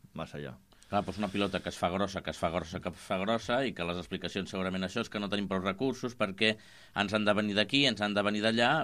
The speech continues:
Speaker 2: però vosaltres no teniu cap culpa i aquí el qui pateix
Speaker 1: Exactament.
Speaker 2: són les famílies, però sobretot són els vostres fills i filles.
Speaker 1: Sí, sí, sí. Sí, sí,
Speaker 2: Ujú.
Speaker 1: tanto nuestros hijos como también el profesional,
Speaker 2: Ah, exacte,
Speaker 1: que se
Speaker 2: anava a
Speaker 1: acaba
Speaker 2: dir el
Speaker 1: desgastando.
Speaker 2: professional.
Speaker 1: O sea,
Speaker 2: Exacte, clar.
Speaker 1: desgastando está, está teniendo ya,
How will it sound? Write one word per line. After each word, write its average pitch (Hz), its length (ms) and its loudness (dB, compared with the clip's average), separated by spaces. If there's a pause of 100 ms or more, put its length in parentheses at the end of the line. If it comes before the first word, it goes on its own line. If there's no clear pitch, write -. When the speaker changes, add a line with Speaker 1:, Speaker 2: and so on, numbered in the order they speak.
(140)
Speaker 2:
però 90 160 -2
vosaltres 95 320 -2
no 95 80 -4
teniu 92 220 0
cap 95 180 -4
culpa 98 240 -2
i 104 80 0
aquí 90 300 -2 (100)
el 87 380 0
qui 92 100 -2
pateix 95 460 2 (480)
Speaker 1:
Exactament. 73 320 -6
Speaker 2:
són 90 100 0
les 92 80 -2
famílies, 123 240 2
però 104 160 -2
sobretot 101 480 2
són 107 400 0
els 85 400 0
vostres 92 480 0
fills 82 240 -6
i 87 80 -4
filles. 82 460 -4 (260)
Speaker 1:
Sí, - 80 -10
sí, - 80 -10
sí. - 80 -10 (320)
Sí, 87 220 -4
sí, 95 60 -4
Speaker 2:
Ujú. 98 80 -4
Speaker 1:
tanto 85 340 0
nuestros 82 340 -6
hijos 135 380 -2 (220)
como 92 240 0
también 87 260 0
el 110 80 2
profesional, 90 460 -2
Speaker 2:
Ah, 98 60 6
exacte, 95 340 2
Speaker 1:
que 95 60 6
se 87 60 2
Speaker 2:
anava 90 120 4
a - 20 4
Speaker 1:
acaba 104 120 8
Speaker 2:
dir 110 80 8
el 98 60 2
Speaker 1:
desgastando. 82 300 2
Speaker 2:
professional. 104 280 2
Speaker 1:
O - 260 -16
sea, 87 120 -4
Speaker 2:
Exacte, 80 240 -4
clar. 85 120 -6
Speaker 1:
desgastando 92 400 -2
está, 98 280 2
está 95 140 -6
teniendo 101 400 0
ya, 90 260 -2